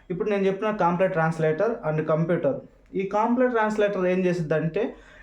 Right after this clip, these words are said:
ఇప్పుడు నేను ఇచ్చిన ఏడు బాక్సుల నెంబర్ని at the same time ఒకేసారి తీసుకుని,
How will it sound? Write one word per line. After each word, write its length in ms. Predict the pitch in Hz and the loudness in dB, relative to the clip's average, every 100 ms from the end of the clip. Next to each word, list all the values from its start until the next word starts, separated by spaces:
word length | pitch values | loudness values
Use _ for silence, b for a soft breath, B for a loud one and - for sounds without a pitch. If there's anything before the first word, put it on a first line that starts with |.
| B | B
ఇప్పుడు 220 | 202 226 | -4 0
నేను 140 | 226 220 | 0 2
ఇచ్చిన 340 | 226 277 269 | 0 2 4
ఏడు 400 | 220 190 226 285 | 4 6 6 6
బాక్సుల 420 | 247 233 233 214 | 4 2 2 0
నెంబర్ని 520 | 196 190 190 196 220 190 | 2 2 2 2 2 2
at 200 | 151 170 | 2 2
the 140 | 202 202 190 | 0 0 2
same 280 | 214 247 240 | 4 4 4
time 220 | 240 220 | 2 2
ఒకేసారి 380 | 175 233 226 - | 2 2 2 0
తీసుకుని, 520 | 170 165 160 185 247 | -2 0 0 2 0